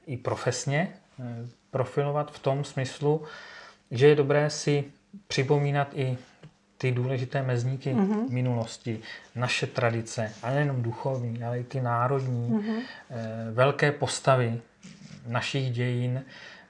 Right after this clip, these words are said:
Speaker 1: A to si myslím, že je právě taky, eh, prostor, který se vytváří v rámci Křesťanské akademie, který bych mohl, eh, pomáhat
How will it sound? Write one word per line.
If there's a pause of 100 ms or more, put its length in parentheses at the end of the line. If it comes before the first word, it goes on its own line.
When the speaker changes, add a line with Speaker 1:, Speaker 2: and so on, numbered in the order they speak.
(140)
Speaker 1:
A
to
si
myslím,
že
je
právě
taky, (180)
eh, (1000)
prostor, (240)
který
se
vytváří
v
rámci (500)
Křesťanské
akademie,
který
bych
mohl, (560)
eh, (120)
pomáhat